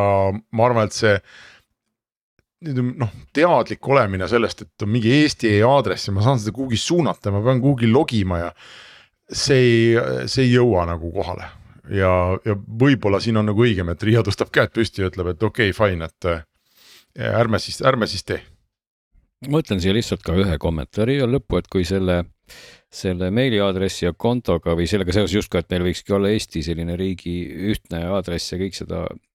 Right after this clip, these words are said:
Speaker 2: hoogsalt kasutavad, et tegelikult on ikkagi maailm jõudnud minu arvates sinnamaani välja, et ükskõik, mis aadressid meil on, siis kusagil seal taga tiksub põhimõtteliselt, äh, vist, ma ei tea, kaheksakümnel inimestel, protsendil inimestel Gmaili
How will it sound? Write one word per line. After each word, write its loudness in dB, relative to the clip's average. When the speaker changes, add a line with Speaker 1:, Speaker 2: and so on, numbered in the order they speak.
Speaker 2:
hoogsalt -4
kasutavad, -4
et -20
tegelikult 0
on 0
ikkagi -4
maailm 0
jõudnud -2
minu -2
arvates -4
sinnamaani -2
välja, 0
et -10
ükskõik, -4
mis -2
aadressid -2
meil 0
on, 0
siis -8
kusagil -2
seal 0
taga 2
tiksub -6
põhimõtteliselt, -4
äh, -6
vist, -8
ma -4
ei -4
tea, -4
kaheksakümnel -2
inimestel, -4
protsendil -2
inimestel -6
Gmaili 2